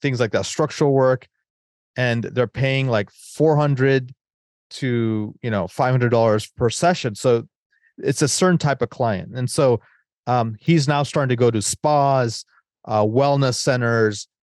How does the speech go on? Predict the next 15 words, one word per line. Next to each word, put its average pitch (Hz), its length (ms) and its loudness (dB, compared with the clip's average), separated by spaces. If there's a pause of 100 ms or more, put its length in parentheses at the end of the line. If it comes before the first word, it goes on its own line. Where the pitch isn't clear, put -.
(100)
massage 135 680 -2
locations, 117 640 -2
Pilates, 127 880 2
really, 127 280 -2
uh, 113 260 -2
you 117 120 -2
know, 113 60 2
upscale 113 360 -2
Pilates 120 480 0
places, 110 640 -2 (560)
uh, 113 400 2 (140)
you 131 100 -2
know, 117 140 2
juicing 131 540 2
bars. 113 680 0